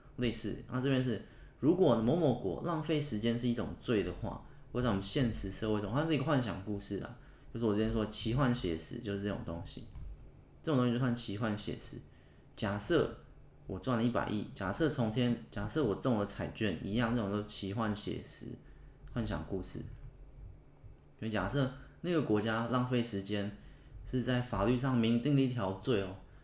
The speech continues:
然后那他们必须要有某个东西来检测怎么浪费时间之类的，可能在人体里面装了晶片啊，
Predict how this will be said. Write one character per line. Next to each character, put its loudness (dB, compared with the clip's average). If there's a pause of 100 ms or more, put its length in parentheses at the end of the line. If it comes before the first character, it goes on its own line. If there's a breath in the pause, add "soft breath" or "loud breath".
(180 loud breath)
然 -4
后 0
那 2
他 -2
们 4
必 2
须 0
要 4
有 4
某 2
个 -2
东 0
西 -4
来 -2
检 -2
测 -2 (500 loud breath)
怎 -8
么 -2
浪 0
费 -2
时 -6
间 -8
之 -6
类 0
的， -8 (720)
可 -4
能 -2
在 2
人 2
体 -2
里 0
面 -2
装 -2
了 0
晶 -2
片 0
啊， -6